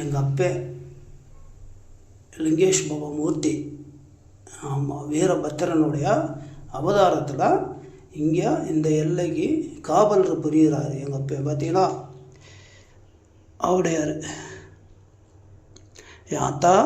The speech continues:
பார்வதி ஆவுடு-, ஆவுடையாரா காட்சி கொடுக்குறா. அதுக்கு மேல எங்க அப்பன் பாரு, வீரபத்திரன்.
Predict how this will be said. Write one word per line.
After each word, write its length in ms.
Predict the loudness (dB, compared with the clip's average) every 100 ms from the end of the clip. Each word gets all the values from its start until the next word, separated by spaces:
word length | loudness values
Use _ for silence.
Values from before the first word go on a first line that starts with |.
| 2 -4 -14 -20 -20 -20 -20 -20 _ -20 -20 _ -8
பார்வதி 520 | 0 2 4 4 4 4 2 -2 -10 -16 -20 -20 -20 -20 -20 -20 -20 -20 -20 -20 -20 -20 -20 -20 _ -20 -20 _ -6 0
ஆவுடு-, 440 | 6 6 6 4 2 -6 -4 4
ஆவுடையாரா 720 | 4 6 4 2 2 0 0 0 -2 -10 -14 -8
காட்சி 300 | -6 -4 -2
கொடுக்குறா. 420 | -2 -4 -2 0 0 -2 -8 -14 -18 -14
அதுக்கு 240 | -4 2 4
மேல 200 | 4 2
எங்க 180 | -2 -2
அப்பன் 320 | -2 -2 -2
பாரு, 240 | -4 -6 -12 -16 -18 -20 -20 -20 -20 -18 -2
வீரபத்திரன். 760 | 2 4 2 0 -2 -4 -6